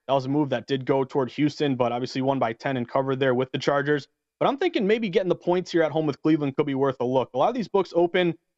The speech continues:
Cle-, uh, Chargers minus three on the road, but you are seeing that plus three, minus, uh, one fifteen juiced up to Cleveland. And I am seeing one book right now that just is, is trending down to two and a half. So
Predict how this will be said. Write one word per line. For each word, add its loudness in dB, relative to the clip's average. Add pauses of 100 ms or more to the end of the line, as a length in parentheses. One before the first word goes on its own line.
(100)
Cle-, 0
uh, 2
Chargers -4
minus -2
three 0
on 0
the -2
road, 2 (300)
but -2
you 0
are 2
seeing -4
that 0
plus 0
three, 0
minus, 0 (100)
uh, 4
one 0
fifteen -2
juiced 0
up 0
to -10
Cleveland. 0 (200)
And -2
I 4
am 0
seeing 2
one 2
book 0
right 2
now 2
that -6
just -4
is, -4
is -2
trending 2
down 2
to -4
two 0
and -2
a -2
half. 0
So 0